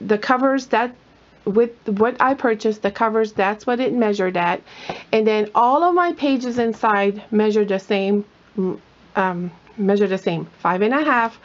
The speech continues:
by seven, thirteenth, and sixteenth. My, some of my inserts,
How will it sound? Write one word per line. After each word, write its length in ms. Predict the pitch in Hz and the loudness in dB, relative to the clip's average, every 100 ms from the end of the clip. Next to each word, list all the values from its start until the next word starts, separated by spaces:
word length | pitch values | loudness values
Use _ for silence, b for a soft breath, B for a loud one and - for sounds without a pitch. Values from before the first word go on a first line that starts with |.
| B B B | B B B
by 140 | 196 | 0
seven, 360 | 202 220 208 208 | 0 0 0 0
thirteenth, 460 | 208 196 208 190 190 | 0 -2 -2 -2 -4
and 100 | - | -6
sixteenth. 440 | 190 - 165 - B B B B - | -8 -6 -10 -10 B B B B 2
My, 360 | 240 262 330 | 2 2 -2
some 240 | 311 285 311 | 0 2 2
of 120 | 302 | 2
my 180 | 311 302 | 0 2
inserts, 720 | 233 226 262 254 339 - | 0 0 0 0 -2 -10